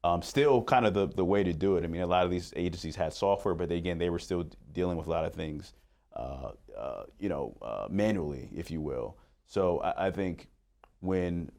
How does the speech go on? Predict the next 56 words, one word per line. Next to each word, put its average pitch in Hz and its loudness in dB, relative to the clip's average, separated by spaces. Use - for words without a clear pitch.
fo-, - -2
when, 92 -2
when 85 -4
covid 135 2
happened 82 0
and 82 -4
I 104 4
could 110 0
no 101 4
longer 92 2
go 107 4
to 104 4
you 101 2
person 104 2
to 92 0
person 98 2
internally 98 2
and 87 -2
say, 82 0
"Hey, 95 4
how 101 6
are 107 8
we, 98 4
how 110 4
are 113 8
we, 113 4
how 120 6
are 131 10
we 123 8
on 117 6
these 113 2
requests? 113 2
You 101 0
know, 92 4
where 104 6
are 107 8
we 104 2
as - -16
far 92 6
as 87 2
tracking 98 2
these 87 0
deadlines?" 90 2
Having 98 2
that 85 0
human 98 -2
collaboration, 87 0
uh, 78 2
was 92 0
kinda 98 2
taken 92 0
away, 82 0
right? 85 -4
So 98 0
now 107 6
you 95 2